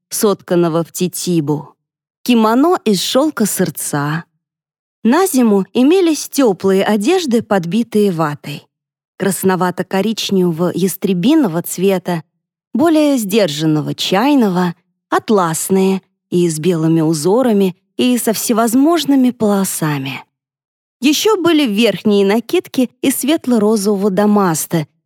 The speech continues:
и угольно-черного атласа. Летом Цунино носила однослойные полосатые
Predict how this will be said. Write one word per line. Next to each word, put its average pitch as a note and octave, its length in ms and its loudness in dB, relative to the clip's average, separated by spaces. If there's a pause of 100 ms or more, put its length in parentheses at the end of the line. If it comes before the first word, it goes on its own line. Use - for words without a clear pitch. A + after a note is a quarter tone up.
и A3 120 2
угольно-черного F#3 1120 0
атласа. D3+ 800 -6 (840)
Летом A3+ 460 2
Цунино G3+ 500 2
носила A#3+ 640 0
однослойные G#3 840 2
полосатые F#3 840 -2